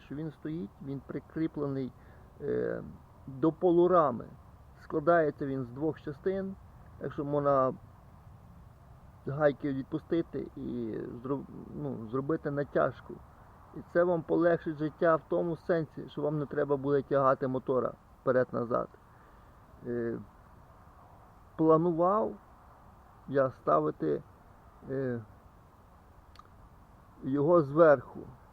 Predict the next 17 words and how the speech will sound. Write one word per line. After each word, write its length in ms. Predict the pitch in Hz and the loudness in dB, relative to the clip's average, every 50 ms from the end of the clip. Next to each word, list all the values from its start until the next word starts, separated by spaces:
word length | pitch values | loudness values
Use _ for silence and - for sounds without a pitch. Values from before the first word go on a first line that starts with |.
| - - - - - - - - - - - - - - | -20 -20 -20 -20 -20 -20 -20 -20 -20 -20 -20 -20 -6 0
але 300 | - 139 151 175 196 196 | 2 4 4 4 4 4
мені 260 | 196 196 190 190 190 | 4 2 2 2 2
не 140 | 185 185 165 | 2 2 0
сподобалася 760 | - - 185 165 151 190 196 185 170 175 170 165 - - 175 | 0 -2 -2 2 4 2 2 4 2 2 0 0 0 -4 -4
конструкція, 800 | - - 175 160 156 - - - - 190 226 208 - - 165 139 | -2 -2 -2 -2 -2 -4 -8 -4 -2 -2 -2 -2 -2 -4 -4 -2
не 140 | 139 147 156 | -2 -2 -2
подобається. 840 | - 165 151 131 147 165 156 127 110 120 113 110 - - - 117 - - - - - - - - - - - - - - - - - | -2 -4 -2 0 2 2 2 2 0 0 -2 -2 -4 -8 -10 -12 -12 -14 -18 -20 -20 -20 -20 -20 -20 -20 -20 -20 -20 -20 -20 -14 -8
Е, 380 | 127 127 127 131 120 104 107 - - - - | -4 -4 -2 -2 -4 -4 -6 -8 -10 -12 -8
що 140 | - 160 151 | -6 -4 0
на 460 | 156 160 151 151 147 143 139 131 - - - - - - 127 | 2 4 4 4 4 2 0 -2 -4 -8 -12 -18 -12 -6 -4
захисно-, 580 | 156 147 - 175 160 - - 180 170 175 - - - 143 123 | -4 -2 -2 -2 -4 -2 -2 -2 -2 -2 -2 -4 -8 -6 -4
захисному 560 | 156 156 - 180 165 - - 180 175 165 151 | -4 -4 -4 -4 -6 -2 0 0 0 0 -2
кожуху 420 | - - 185 208 220 233 - - 170 | -2 -2 0 0 -2 -2 -4 -6 -6
тут 220 | - 139 123 - | -6 -8 -8 -6
вирізається 920 | 120 120 123 135 135 143 139 135 143 160 160 156 147 139 127 - - 139 | -6 -6 -4 -4 -4 -4 -4 0 2 4 6 6 4 2 0 -4 -6 -6
зверху 340 | 120 127 139 139 - - 131 | -2 -2 -2 -4 -4 -6 -10
така, 380 | - - 127 - - - - | -10 -10 -10 -6 -6 -6 -6